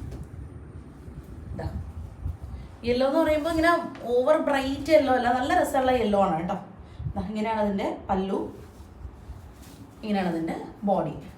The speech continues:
ഓക്കെ, ഞാൻ ഈ കളേഴ്സ് just one by one ആയിട്ട് കാണിച്ചു പോവാം.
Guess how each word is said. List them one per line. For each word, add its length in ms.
ഓക്കെ, 180
ഞാൻ 160
ഈ 100
കളേഴ്സ് 400
just 200
one 160
by 160
one 160
ആയിട്ട് 240
കാണിച്ചു 320
പോവാം. 200